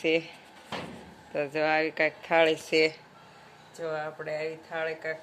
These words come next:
પોરવેલ છે, કાસ ને ઊનથી છે પો-, ઓલી કરેલી અને ઘાસ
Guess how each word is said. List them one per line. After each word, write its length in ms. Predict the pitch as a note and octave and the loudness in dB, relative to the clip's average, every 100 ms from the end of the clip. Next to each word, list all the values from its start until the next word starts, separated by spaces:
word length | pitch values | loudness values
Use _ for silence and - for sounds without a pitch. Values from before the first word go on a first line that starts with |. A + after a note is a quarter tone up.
| - | -10
પોરવેલ 440 | D#3 D#3+ D#3 D#3 D3 - - - - - - - - - | -8 -6 -6 -8 -10 -20 -20 -20 -20 -20 -20 -20 -20 -18
છે, 160 | F#3 E3+ F3 - - - - - | -12 -10 -12 -14 -20 -20 -20 -6
કાસ 380 | E3+ F3+ F3+ - - | -2 -2 -4 -16 -14
ને 200 | E3+ E3+ F3 - - - - - - - - F3 | -10 -8 -10 -18 -20 -20 -20 -20 -20 -20 -18 -12
ઊનથી 480 | F#3 F3+ - F3+ D#3 - | -10 -10 -14 -14 -16 -14
છે 100 | E3+ E3 | -10 -10
પો-, 340 | - E3 E3 E3+ | -8 -8 -6 -8
ઓલી 180 | D#3+ | -10
કરેલી 600 | D#3+ E3+ E3 E3+ E3 E3 D#3+ | -10 -8 -8 -8 -8 -6 -6
અને 240 | D#3+ E3 D#3+ | -8 -10 -10
ઘાસ 260 | E3 E3+ E3 | -6 -6 -6